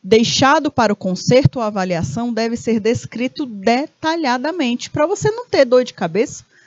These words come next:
pra você não ter imprevistos aí no futuro, tá bom? Anote aí os seguintes dados. O tipo do notebook,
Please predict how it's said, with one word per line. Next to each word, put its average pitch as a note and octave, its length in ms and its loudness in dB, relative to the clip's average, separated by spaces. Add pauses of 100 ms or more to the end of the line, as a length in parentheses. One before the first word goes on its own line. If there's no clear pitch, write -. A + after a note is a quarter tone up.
(220)
pra F4+ 140 -2
você C#4+ 280 2
não B3+ 160 4
ter A#3+ 140 2
imprevistos A3 920 2
aí F#3 140 4
no F3+ 100 0
futuro, F#3+ 760 0
tá D#3+ 100 -4
bom? G3 240 4 (480)
Anote D4 540 4
aí D4 80 4
os C#4+ 140 2
seguintes D4 580 0
dados. C4 720 2 (400)
O D4+ 140 2
tipo - 340 2
do B3+ 140 -4
notebook, C4 760 0